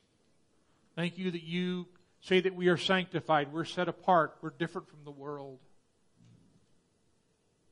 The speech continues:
Thank you, Lord, for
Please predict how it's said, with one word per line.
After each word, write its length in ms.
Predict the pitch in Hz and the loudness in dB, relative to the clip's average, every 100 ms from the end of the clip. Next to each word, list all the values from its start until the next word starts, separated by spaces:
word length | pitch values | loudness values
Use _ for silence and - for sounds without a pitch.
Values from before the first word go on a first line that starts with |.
| _ _ _ _ _ _ _ _ _ _ - | _ _ _ _ _ _ _ _ _ _ -8
Thank 200 | 165 160 | -6 -4
you, 100 | 170 | -6
Lord, 400 | 151 151 151 147 | 0 2 2 -2
for 460 | - 143 143 139 | -4 -4 -2 -4